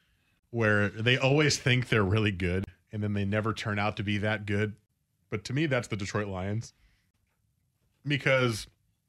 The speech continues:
I ju-, I look at the way the roster is built, and I'm like, "God, they got a great quarterback. They got a good running back situation. They've got really good receivers, three of them now because Kenny Golladay is gonna be there and be healthy.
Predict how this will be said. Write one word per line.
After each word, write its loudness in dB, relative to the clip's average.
I 2
ju-, 2
I 4
look 2
at -2
the 0
way 4
the 2
roster -2
is 0
built, -2
and -6
I'm -6
like, -16
"God, -4
they -20
got -20
a -16
great -10
quarterback. 2
They -18
got -20
a -20
good -20
running 2
back 2
situation. -2
They've -12
got -20
really -12
good -18
receivers, 0
three -2
of 0
them 2
now 2
because -2
Kenny -8
Golladay -2
is -2
gonna -2
be -4
there -2
and -4
be -4
healthy. -4